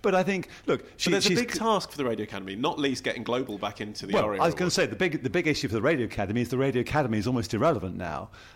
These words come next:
Speaker 1: uh, because Global and Bauer have their own organisations, do their own talent development, do their own, uh, awards and so on.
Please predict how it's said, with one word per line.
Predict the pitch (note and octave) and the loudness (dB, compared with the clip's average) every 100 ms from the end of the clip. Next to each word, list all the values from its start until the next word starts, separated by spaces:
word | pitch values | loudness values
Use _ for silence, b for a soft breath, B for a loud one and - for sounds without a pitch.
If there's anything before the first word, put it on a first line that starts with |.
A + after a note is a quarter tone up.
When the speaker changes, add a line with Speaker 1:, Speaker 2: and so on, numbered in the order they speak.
| - | 0
Speaker 1:
uh, | A2 A2 G#2+ | 4 4 4
because | - B2 - A2+ G#2 | 2 -2 0 0 0
Global | A#2+ C3+ C#3+ A#2 A2 | 2 2 2 0 0
and | A2+ G#2 | -2 0
Bauer | C3 C#3 A2+ | 4 4 4
have | A2 A#2+ | 2 2
their | A2+ G#2+ | 2 4
own | B2+ B2+ | 4 2
organisations, | G#2 G#2 G2+ G2 A2+ - A#2 | 0 0 0 2 0 0 -2
do | - | 0
their | G#2+ A2 | 2 4
own | B2+ C3 | 4 2
talent | - A2+ G2+ | 0 0 -2
development, | G2+ A2 G#2+ G#2+ G#2+ | 0 0 0 -2 -2
do | A2+ | -2
their | G2+ A2 | 0 2
own, | B2+ C3 A#2 B B B - | 4 2 0 B B B -4
uh, | G2 G2 | -2 0
awards | G#2+ A#2 A#2 A2+ | 0 2 2 0
and | G#2 F#2+ | -2 0
so | G2+ F#2+ | 2 2
on. | A#2 | 2